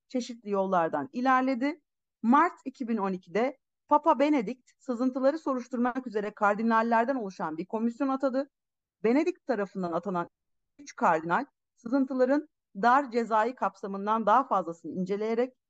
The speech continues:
ve Vatikan bürokrasisinin çoğuyla görüşerek denetleyici bir rol üstlendi.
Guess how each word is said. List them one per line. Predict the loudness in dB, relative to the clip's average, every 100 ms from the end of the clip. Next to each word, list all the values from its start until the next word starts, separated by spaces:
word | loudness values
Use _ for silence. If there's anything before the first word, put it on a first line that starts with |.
| _ -8
ve | -4
Vatikan | -2 -4 -4 -2 -2 -2
bürokrasisinin | -4 -2 -8 -10 -14 -8 -8 -6
çoğuyla | -4 -2 -2 -4
görüşerek | -2 -4 -4 -4 -6 -6
denetleyici | -6 -6 -6 -6 -4
bir | -2
rol | 0 0
üstlendi. | -2 -6 -4 -4 -2 -4